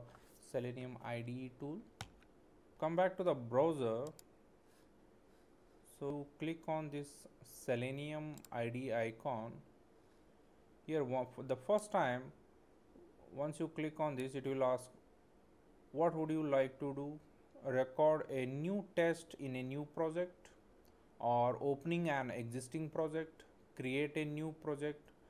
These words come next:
close the Selenium I D E." So suppose if you want to, uh, create a new project, just you click on the, this particular and, uh, give the name as, uh, project,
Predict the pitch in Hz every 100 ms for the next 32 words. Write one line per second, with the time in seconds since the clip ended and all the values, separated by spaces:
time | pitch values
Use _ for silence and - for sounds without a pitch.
0 | - - - 143 139 135 190 - - 123
1 | 120 123 135 143 - 120 113 113 - -
2 | - - - - - - - - - 185
3 | 190 196 214 226 196 220 226 214 233 233
4 | 226 - 139 139 135 196 208 214 202 156
5 | 170 180 165 143 147 147 - - 143 143
6 | 147 151 - 139 131 147 139 135 135 135
7 | 139 127 120 - - 131 131 143 139 -
8 | 123 127 127 123 123 120 - - - -
9 | 135 123 160 180 170 143 123 135 120 135
10 | - - 127 127 127 123 127 127 127 120
11 | - - - - - - - - - -
12 | - 127 123 131 131 -